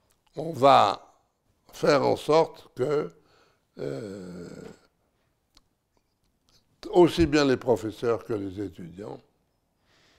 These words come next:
qui ont refusé le retour en Alsace, euh, en subissent directement les conséquences. Et ça va être alors,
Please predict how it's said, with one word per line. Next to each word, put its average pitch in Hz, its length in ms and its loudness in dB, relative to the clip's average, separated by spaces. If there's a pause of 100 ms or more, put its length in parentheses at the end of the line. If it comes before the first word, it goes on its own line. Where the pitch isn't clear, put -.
(180)
qui - 80 -6
ont 110 160 2
refusé 113 580 -2
le 104 120 -2
retour 101 500 -6
en 92 180 -10
Alsace, 87 640 -12 (1120)
euh, 98 640 -12 (760)
en 117 120 2
subissent 156 680 -6 (500)
directement 123 800 -2
les 113 140 -4
conséquences. - 640 -18 (4000)
Et 107 220 -12
ça 127 240 4
va 127 300 10
être 156 280 4
alors, 107 560 2